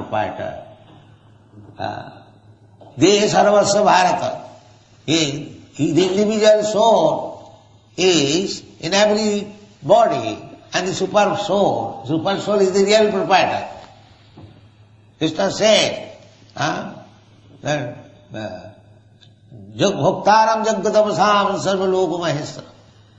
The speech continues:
Maheshwara, he is the supreme proprietor. Suhridam sarvabhutanam, he is actual friend.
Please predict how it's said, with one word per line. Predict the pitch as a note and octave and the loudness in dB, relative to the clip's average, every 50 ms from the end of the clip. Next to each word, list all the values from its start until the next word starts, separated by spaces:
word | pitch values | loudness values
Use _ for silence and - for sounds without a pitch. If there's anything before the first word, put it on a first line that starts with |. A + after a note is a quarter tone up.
| _ _ _ _ _ _ _ _ _ _ _ - | _ _ _ _ _ _ _ _ _ _ _ -4
Maheshwara, | F3 G3 G3+ A3 A#3+ A#3+ A#3 - F#3 D#3 C3+ G#2 G#2 - - - - | -2 0 2 4 4 2 2 2 0 0 0 0 -4 -8 -10 -4 -2
he | D3 G#3+ | 0 0
is | A3+ G#3 | 0 0
the | F#3 G#3 | -2 -2
supreme | E3 F#3 G#3 F3 E3 G#3 A#3 A3+ A3 F#3+ | 0 0 0 -2 -2 -4 -6 -4 -4 -4
proprietor. | G3 F#3 C#3+ D#3+ F3 E3 - - - - - - - - - - _ - - _ _ _ - | -6 -4 -4 -4 -4 -4 -4 -4 -8 -12 -16 -18 -20 -20 -20 -20 _ -20 -20 _ _ _ -8
Suhridam | - F#3+ G#3+ A#3+ B3 A#3 A#3 A3+ A#3 A#3 A#3 A3+ | -2 2 2 4 4 4 4 4 4 2 0 0
sarvabhutanam, | - G3 G3+ G#3+ G#3+ A3 G3+ F#3 G#3+ G#3 G3+ G#3 G3+ G3 F#3 F3 E3 C#3+ A#2+ G#2+ G#2 - - - - - - - - _ _ - _ - - _ _ _ _ _ - - | 2 4 4 4 4 4 2 2 0 0 2 2 2 2 0 0 -2 -2 -4 -4 -8 -10 -14 -20 -20 -20 -20 -20 -20 _ _ -20 _ -20 -20 _ _ _ _ _ -6 -2
he | E3+ G#3 A3+ | 0 0 2
is | G#3+ | 4
actual | A3 G#3+ G3 - - A#3 A#3 A#3 A3+ - | 4 4 4 4 2 2 2 2 2 0
friend. | - F3+ G#3+ A3+ G#3+ F#3 D3+ B2+ - - - | -2 0 2 4 4 4 2 0 -2 -6 -10